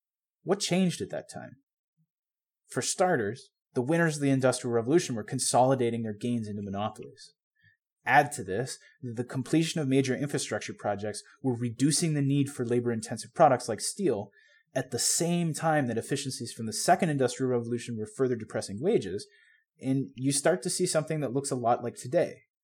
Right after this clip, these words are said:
Stagnant wage growth, a sluggish labor market in the aftermath of the crash, and growing inequality, only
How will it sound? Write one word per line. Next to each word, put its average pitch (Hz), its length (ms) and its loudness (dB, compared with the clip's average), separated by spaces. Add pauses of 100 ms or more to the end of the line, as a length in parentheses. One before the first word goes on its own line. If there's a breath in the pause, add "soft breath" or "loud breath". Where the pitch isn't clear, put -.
(540)
Stagnant 151 480 2
wage 110 240 -2
growth, 104 260 -2 (320)
a 117 60 -8
sluggish 139 460 2
labor 127 240 4
market 120 280 2
in 101 60 -4
the 120 80 -2
aftermath 117 500 0
of 101 60 -12
the 104 60 -14
crash, - 480 -4 (320)
and 147 120 2
growing 117 280 2
inequality, 113 640 2 (280)
only 156 520 2